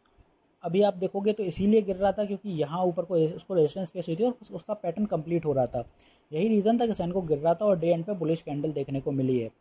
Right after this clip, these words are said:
बाकी stock पे Nifty का ज़्यादा असर रहा है, but Senco उतना effect नहीं पड़ता है, वो अपना बस pattern complete कर रहा था। तो कोई ऐसी panic वाली बात नहीं है Senco को कि आप बेच दें अगर market बहुत ज़्यादा गिर रहा है। लोगों के comment आ रहे थे, "तीन सौ point निफ्टी गिर गया तो क्या हुआ stock के, और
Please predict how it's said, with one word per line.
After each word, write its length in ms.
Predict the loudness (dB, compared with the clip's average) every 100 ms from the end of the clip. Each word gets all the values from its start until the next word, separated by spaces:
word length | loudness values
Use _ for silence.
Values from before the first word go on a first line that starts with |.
| _ _ _ _
बाकी 300 | -6 -4 -6
stock 260 | -2 -2 -2
पे 200 | -2 0
Nifty 320 | 0 -4 -2
का 100 | 0
ज़्यादा 240 | 2 2 0
असर 200 | 0 0
रहा 120 | 0
है, 80 | 0
but 160 | -2
Senco 280 | -4 -6 -2
उतना 240 | -2 -2 -4
effect 280 | -6 -8 -4
नहीं 140 | -4
पड़ता 280 | -2 -6 -2
है, 60 | 0
वो 80 |
अपना 200 | 0 0
बस 140 | -2 -2
pattern 300 | -2 0 -2
complete 340 | -2 0 -2
कर 140 | -2 -4
रहा 100 | -2
था। 140 | -2
तो 160 | 0 0 -2 _ -20 _ -2
कोई 100 | -2
ऐसी 180 | -2 -4
panic 340 | -2 0 2
वाली 240 | 0 2 2
बात 220 | 0 0
नहीं 140 | -2
है 80 | 0
Senco 200 | 0 0
को 180 | 2 2
कि 140 | 2
आप 160 | -2 2
बेच 220 | 2 2
दें 180 | 0 2
अगर 140 | 2
market 400 | 2 -2 -2 -4
बहुत 220 | -2 -2 0
ज़्यादा 240 | 0 0
गिर 140 | 0
रहा 120 | 0 2
है। 180 | 2 -4 _ _ _ 0
लोगों 140 | 2
के 80 | 2
comment 300 | 0 -2 0
आ 60 | 0
रहे 120 | 0
थे, 80 | 0
"तीन 200 | -4 -4
सौ 120 | -4
point 280 | -4 -2 -2
निफ्टी 280 | -4 -2 0
गिर 120 | 0
गया 140 | 0 -2
तो 140 | -2
क्या 160 | -2 0
हुआ 260 | 2 2 0
stock 260 | -2 -8
के, 280 | -6 -2 0
और 240 | 0 0